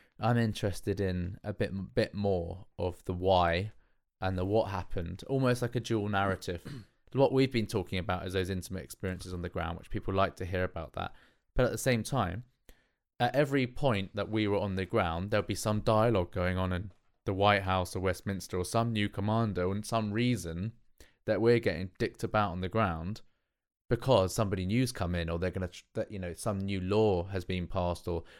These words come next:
the lawyers have got worried about some sort of ca-,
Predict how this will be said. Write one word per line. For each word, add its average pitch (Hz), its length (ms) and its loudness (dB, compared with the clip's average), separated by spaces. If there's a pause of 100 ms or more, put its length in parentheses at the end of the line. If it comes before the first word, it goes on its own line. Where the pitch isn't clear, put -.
(120)
the 101 80 2
lawyers 98 420 4
have 90 100 -4
got - 200 -4 (340)
worried 104 500 4
about 85 400 -2
some 98 240 -2
sort 90 220 -8
of 85 100 -10
ca-, 113 240 -2